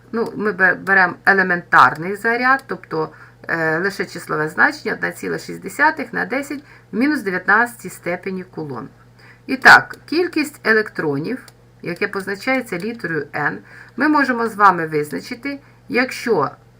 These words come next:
весь заряд, що пройшов через поперечний переріз провідника,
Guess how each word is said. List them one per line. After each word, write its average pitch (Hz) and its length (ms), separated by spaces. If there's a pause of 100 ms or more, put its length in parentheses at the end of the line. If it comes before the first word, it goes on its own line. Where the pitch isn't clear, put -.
весь 180 440
заряд, 240 400
що 233 140
пройшов 240 420
через 233 220
поперечний 233 560
переріз 220 400
провідника, 208 720